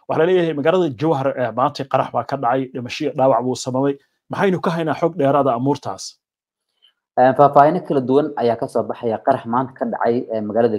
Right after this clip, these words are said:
Speaker 2: Jowhar ee caasimadda Hirshabelle. Qaraxan ayaa sababay dhimasho iyo dhaawac, waxaana ku dhintay sargaal ka tirsan dowladda hoose ee Jowhar, kaas oo lagu magacaabo Daahir Axmed Kanti.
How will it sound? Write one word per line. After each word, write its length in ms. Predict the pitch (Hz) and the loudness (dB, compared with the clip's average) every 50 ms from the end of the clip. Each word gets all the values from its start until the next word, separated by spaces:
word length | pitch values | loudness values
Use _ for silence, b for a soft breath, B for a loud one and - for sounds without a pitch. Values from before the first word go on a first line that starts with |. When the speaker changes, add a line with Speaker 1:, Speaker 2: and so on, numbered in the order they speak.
| 101 - | -4 -2
Speaker 2:
Jowhar 340 | - 131 131 131 139 113 123 - - | 0 2 2 4 2 2 0 -2 -6
ee 60 | 107 | -6
caasimadda 500 | 92 95 104 104 - 123 123 120 104 98 | -4 -4 -4 -4 -4 -6 -6 -6 -6 -8
Hirshabelle. 560 | 107 113 98 - - 127 120 107 90 82 - - - _ _ _ _ _ _ _ - | -10 -10 -8 -2 2 2 4 4 2 -2 -8 -16 -20 _ _ _ _ _ _ _ 0
Qaraxan 400 | - - 160 - - 113 113 117 - | 0 0 0 0 0 -2 -2 -2 -2
ayaa 200 | 107 107 104 101 - | -4 -4 -4 -4 -6
sababay 340 | - 107 104 101 107 123 127 - | -6 -6 -4 0 0 0 0 0
dhimasho 320 | 123 110 104 104 - - 123 | -4 -8 -8 -8 -6 -4 -4
iyo 80 | 113 | -2
dhaawac, 460 | 104 107 113 117 120 117 110 98 - - | -2 0 2 4 4 4 4 2 0 -4
waxaana 300 | - - 135 127 120 113 - | -4 -2 0 0 0 0 -4
ku 60 | - 143 | -6 -6
dhintay 300 | 135 117 98 - - 120 | -6 -6 -4 -4 -6 -4
sargaal 360 | - 127 107 113 139 131 117 | -4 -6 0 2 4 4 4
ka 120 | - - - | 2 -2 -8
tirsan 440 | - 107 - - 127 120 117 107 | -8 -10 -8 -4 -4 -4 -4 -4
dowladda 320 | 107 113 120 139 139 117 107 | -4 -2 0 0 0 0 -2
hoose 200 | 101 98 95 - | -6 -6 -6 -4
ee 180 | 110 107 98 107 | -4 -4 -4 -2
Jowhar, 280 | - 139 131 107 90 - _ _ _ _ _ _ _ _ _ - | 0 0 0 0 -2 -6 _ _ _ _ _ _ _ _ _ 4
kaas 240 | 165 170 165 170 - | 6 6 6 4 0
oo 100 | - 120 | -2 -2
lagu 120 | 113 110 123 | -2 -2 -2
magacaabo 460 | 123 113 98 92 90 104 104 101 95 95 95 | -2 -2 -2 -2 -2 -2 -2 -2 -6 -4 0
Daahir 380 | 113 117 117 110 110 104 107 - - | 0 0 2 0 -4 -8 -10 -8 -6
Axmed 380 | 127 127 - 120 110 107 101 - _ _ | -6 -6 -6 -6 -8 -8 -8 -10 _ _
Kanti. 480 | - 123 127 117 - - - 87 85 | -2 0 0 -2 -4 -10 -16 -20 -20